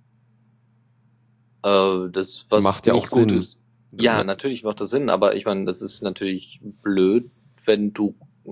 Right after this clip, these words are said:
Speaker 2: Das,
Speaker 1: die
Speaker 2: das musst du
Speaker 1: andere
Speaker 2: halt wissen. Also, we-, wenn, wenn dir das, äh, bekannt ist, dann, ähm, ja, en-, entweder du passt halt auf, dass das nicht passiert, dass du halt, we-, wenn's in Hibernation ist, dann, äh, dass es dann, ähm,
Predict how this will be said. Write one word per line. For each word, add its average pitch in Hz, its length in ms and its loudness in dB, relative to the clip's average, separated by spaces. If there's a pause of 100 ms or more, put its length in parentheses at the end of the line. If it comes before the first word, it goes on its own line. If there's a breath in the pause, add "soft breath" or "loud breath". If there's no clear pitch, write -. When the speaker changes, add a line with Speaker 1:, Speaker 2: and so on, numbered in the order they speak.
Speaker 2:
Das, 117 200 0 (100)
Speaker 1:
die - 100 -4
Speaker 2:
das - 120 4
musst 151 180 0
du 156 40 2
Speaker 1:
andere 147 80 2
Speaker 2:
halt 139 60 -8
wissen. 160 260 0
Also, 113 340 0
we-, 113 260 -2
wenn, 117 380 -2
wenn 113 220 -2
dir 113 80 0
das, 107 300 -2 (300)
äh, 98 320 4 (360)
bekannt 117 440 -2
ist, 170 380 -4
dann, 120 260 0
ähm, 117 460 -2 (420)
ja, 101 220 6
en-, 104 300 -2
entweder 104 380 0
du 101 100 2
passt - 260 -2
halt 95 140 -4
auf, 92 260 2
dass 131 200 0
das 135 200 -2
nicht - 400 -6
passiert, 135 400 0
dass 113 160 0
du 110 120 0
halt, 107 200 -4
we-, 104 320 0
wenn's 104 300 0
in 104 160 -2
Hibernation 98 520 0
ist, - 340 -6
dann, 92 240 0
äh, 92 320 -2 (720 soft breath)
dass - 180 -2
es - 180 -4
dann, 90 320 2
ähm, 87 400 -2